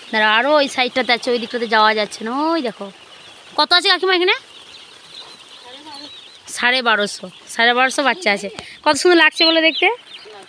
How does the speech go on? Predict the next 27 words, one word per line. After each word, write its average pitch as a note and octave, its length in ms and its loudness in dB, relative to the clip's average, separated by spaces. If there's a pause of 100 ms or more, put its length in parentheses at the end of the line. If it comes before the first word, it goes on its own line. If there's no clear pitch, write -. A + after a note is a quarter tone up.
(180)
আমার F4 220 6
কিন্তু F#4+ 140 4 (120)
এই, G4 100 2 (240)
এই F#4 80 6 (100)
অবস্থাতে G4 320 0
মনে G4 100 6
হচ্ছে, F#4+ 160 6
বাবারে, E4 180 4 (100)
এই F#4 80 2 (600)
মুরগিগুলো F#4 500 6
আবার G#4 140 4 (160)
এমন F#4 220 2 (140)
হয়ে G4 280 6
যাবে G4 180 2 (140)
বড় E4 160 6 (120)
হয়ে F4 140 4 (100)
তখন। F#4 240 2 (920)
হুম, C#4+ 320 6
হুম, B3+ 220 2 (1160)
দেখো - 240 0
কত B3 160 2
সুন্দর D4 220 2
লাগছে, A#3 220 0 (100)
শুধু B3+ 220 -4
দেখো। F#3 200 -6 (1500)
আমার C4+ 200 4
কিন্তু D#4 140 4